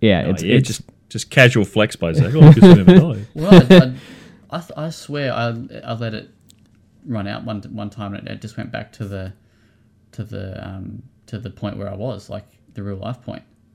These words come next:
Speaker 2: Is this where we find out that you guys are playing on different difficulty levels?
Speaker 1: I don't think
Speaker 3: I don't
Speaker 1: there
Speaker 3: think
Speaker 1: is
Speaker 3: you can
Speaker 1: different.
Speaker 3: choose di-, yeah, I don't think there is different
Speaker 2: Huh?
Speaker 3: levels.
Speaker 1: Well,
Speaker 3: Yeah.
Speaker 1: anyway,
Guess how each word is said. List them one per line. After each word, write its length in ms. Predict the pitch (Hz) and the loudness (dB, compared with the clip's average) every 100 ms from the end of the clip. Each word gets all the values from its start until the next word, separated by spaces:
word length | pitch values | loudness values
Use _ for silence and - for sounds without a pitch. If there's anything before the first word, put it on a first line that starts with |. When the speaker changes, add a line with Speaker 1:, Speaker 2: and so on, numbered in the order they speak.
| - | -14
Speaker 2:
Is 120 | 101 | -8
this 140 | 107 | -4
where 80 | 127 | 0
we 100 | 110 | 0
find 200 | 98 101 | 0 0
out 60 | 95 | 0
that 60 | 82 | -2
you 60 | |
guys 160 | 87 87 | -2 -4
are 40 | 95 | -6
playing 220 | 85 85 | -6 -4
on 80 | 82 | -4
different 260 | - 85 | -4 -6
difficulty 420 | 76 90 85 82 92 | -6 -8 -8 -6 -6
levels? 400 | 82 92 120 _ _ _ _ | -6 -10 -14 _ _ _ _
Speaker 1:
I 80 | 107 | 0
don't 140 | 156 | 2
think 120 | 160 | 2
Speaker 3:
I 40 | 92 | -2
don't 80 | |
Speaker 1:
there 80 | 95 | -2
Speaker 3:
think 40 | 120 | 0
Speaker 1:
is 60 | |
Speaker 3:
you 60 | 107 | -2
can 80 | 85 | -2
Speaker 1:
different. 120 | 87 - | -8 -10
Speaker 3:
choose 120 | - - | -16 -16
di-, 120 | 117 | -12
yeah, 220 | 120 107 | -10 -10
I 20 | |
don't 100 | 107 | -12
think 80 | - | -12
there 80 | 101 | -14
is 100 | 123 | -14
different 340 | _ - 90 92 | _ -14 -6 -2
Speaker 2:
Huh? 260 | 123 294 | 0 0
Speaker 3:
levels. 260 | 370 392 381 269 _ _ _ _ | -4 -12 -20 -20 _ _ _ _
Speaker 1:
Well, 220 | - 147 139 | 2 4 4
Speaker 3:
Yeah. 60 | |
Speaker 1:
anyway, 420 | 185 117 82 117 | 6 6 4 0